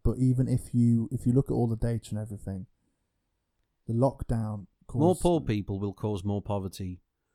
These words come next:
Speaker 2: More poverty will cause more illness. More illness will cause more sickness and death.
Speaker 1: Yes, but do-,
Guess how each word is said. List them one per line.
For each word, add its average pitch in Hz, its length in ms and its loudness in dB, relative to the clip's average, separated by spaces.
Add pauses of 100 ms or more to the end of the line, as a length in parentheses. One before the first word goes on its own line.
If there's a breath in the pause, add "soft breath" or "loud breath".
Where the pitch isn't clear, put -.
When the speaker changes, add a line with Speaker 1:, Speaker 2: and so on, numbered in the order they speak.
(200)
Speaker 2:
More 120 160 0
poverty 117 380 0
will 104 120 -4
cause 101 280 -4
more 95 200 -2
illness. 113 460 -4
More 104 200 -6
illness 113 280 -4
will 98 100 -10
cause 98 220 -8
more 101 120 -6
sickness 107 400 -10
and 98 120 -4
death. 135 100 2
Speaker 1:
Yes, 120 180 0
but 117 180 -2
do-, 127 260 4